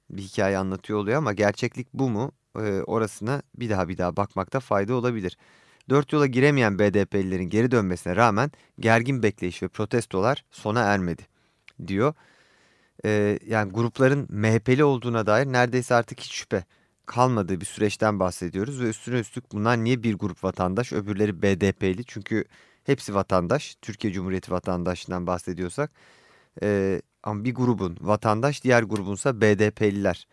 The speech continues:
e, olması bir garip bir durum. E,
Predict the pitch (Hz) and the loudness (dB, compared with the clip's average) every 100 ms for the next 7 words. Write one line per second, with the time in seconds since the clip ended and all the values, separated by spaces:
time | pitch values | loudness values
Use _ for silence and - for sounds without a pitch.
0 | _ _ _ _ - 92 76 90 98 95 | _ _ _ _ -8 -4 -2 -4 -4 -4
1 | 143 135 113 113 123 113 95 117 156 _ | -4 -6 0 0 0 -6 -4 -4 -6 _
2 | _ - _ _ _ _ 104 98 98 98 | _ -20 _ _ _ _ -4 0 0 0
3 | 95 | -2